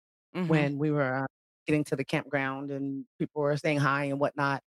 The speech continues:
Speaker 2: And I may or not, I may have had a shroom,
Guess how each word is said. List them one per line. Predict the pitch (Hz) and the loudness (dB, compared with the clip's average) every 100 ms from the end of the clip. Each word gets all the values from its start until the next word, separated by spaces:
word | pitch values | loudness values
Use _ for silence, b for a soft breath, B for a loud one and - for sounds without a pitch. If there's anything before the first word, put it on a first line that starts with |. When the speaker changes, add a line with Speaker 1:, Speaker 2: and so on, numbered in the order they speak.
| _ _ _ _ - | _ _ _ _ -2
Speaker 2:
And | 143 139 131 135 - | 0 0 -4 -6 -2
I | 147 | 0
may | 139 151 156 165 | 0 2 2 2
or | 156 156 151 | 2 0 -2
not, | 147 151 139 139 139 - | -6 -4 0 0 0 0
I | 165 | 2
may | 202 247 254 262 | 4 4 2 -2
have | - 170 165 | -4 -2 2
had | 165 | 2
a | 131 | 2
shroom, | - - 131 | 0 -2 -4